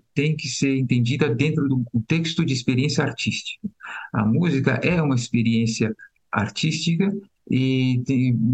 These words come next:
dialogando com outras experiências que podem ser visuais, gestuais, como a dança. E eu acredito também no, nas, no potencial das novas tecnologias,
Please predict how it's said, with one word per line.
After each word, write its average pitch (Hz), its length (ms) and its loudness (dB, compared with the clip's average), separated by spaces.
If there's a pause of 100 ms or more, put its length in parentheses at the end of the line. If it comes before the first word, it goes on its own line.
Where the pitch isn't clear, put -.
(140)
dialogando 143 800 2
com 139 80 0
outras 131 320 0
experiências 117 640 0
que 117 100 -2
podem 110 220 0
ser 107 120 -2
visuais, 113 880 0 (320)
gestuais, 123 840 0
como 117 220 0
a - 20 0
dança. 113 500 -2 (540)
E 151 100 2
eu 175 100 2
acredito 185 520 2
também 165 340 2
no, 165 300 2
nas, 151 280 0
no 151 280 0
potencial 151 580 0
das 147 160 2
novas 143 300 0
tecnologias, 110 840 -2